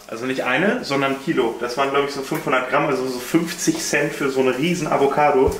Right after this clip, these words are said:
Verrückt, werde ich mir auf jeden Fall jetzt jeden Tag ziehen. Wir haben leider kein Salz und Pfeffer, aber sieht gut aus. Und, äh,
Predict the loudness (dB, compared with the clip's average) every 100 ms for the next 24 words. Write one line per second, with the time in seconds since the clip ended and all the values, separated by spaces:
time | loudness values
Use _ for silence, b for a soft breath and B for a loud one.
0 | B B -2 0 0 0 0 2 2 2
1 | 0 2 2 2 2 2 2 0 -2 -2
2 | 0 2 4 4 4 4 2 2 2 0
3 | -6 -4 -4 -4 0 0 2 0 2 2
4 | 0 0 4 4 4 -2 2 2 4 2